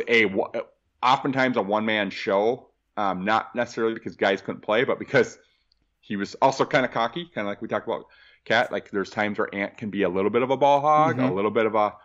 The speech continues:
Speaker 1: single focus. I mean, my brother, who's not a huge Wolves fan or, like, huge basketball fan, he likes the Wolves, but he was over for the, the first playoff game against Memphis, and he would just be giggling every time Ant would have the ball. He's like, "You know he's gonna shoot it."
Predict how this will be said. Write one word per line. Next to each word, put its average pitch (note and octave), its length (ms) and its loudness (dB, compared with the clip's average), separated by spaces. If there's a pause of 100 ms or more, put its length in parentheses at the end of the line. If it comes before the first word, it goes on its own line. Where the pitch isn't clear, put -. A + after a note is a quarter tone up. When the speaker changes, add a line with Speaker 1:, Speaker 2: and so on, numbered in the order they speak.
(540)
Speaker 1:
single A#2+ 320 0
focus. C3 720 0
I A2+ 40 -8
mean, F#2+ 180 -2
my G#2 120 2
brother, A2 360 4
who's A2 180 -4
not G#2+ 120 0
a - 20 -6
huge A2 240 -6 (400)
Wolves G#2 360 0
fan A2 500 0
or, F2 280 -2
like, E2+ 160 -6 (120)
huge - 200 -10
basketball F#2 320 0
fan, F2 180 -8
he G2+ 80 -4
likes F2 180 -4
the F#2 60 -8
Wolves, F2 200 -2
but - 200 -2 (280)
he B2 140 2
was A2 140 2
over G#2 260 6
for F#2+ 280 0
the, F2+ 120 -6 (220)
the G#2+ 80 -14
first - 260 -2
playoff G#2 240 4
game G#2 140 -4
against F#2+ 160 -6
Memphis, G2+ 460 -4 (380)
and G2+ 160 -2
he A2+ 120 2
would G#2+ 120 4
just G#2 240 -4
be G2+ 80 -4
giggling A2 480 4
every G#2 140 2
time G2+ 180 -2
Ant G2+ 160 0
would G2+ 60 -6
have G#2+ 100 0
the G2+ 60 -2
ball. A#2 140 6
He's G2+ 100 4
like, G2 100 -4
"You D#3 140 -2
know F3+ 260 6
he's D3+ 220 -2
gonna G#2 180 -2
shoot D3+ 300 0
it." A#2 240 -2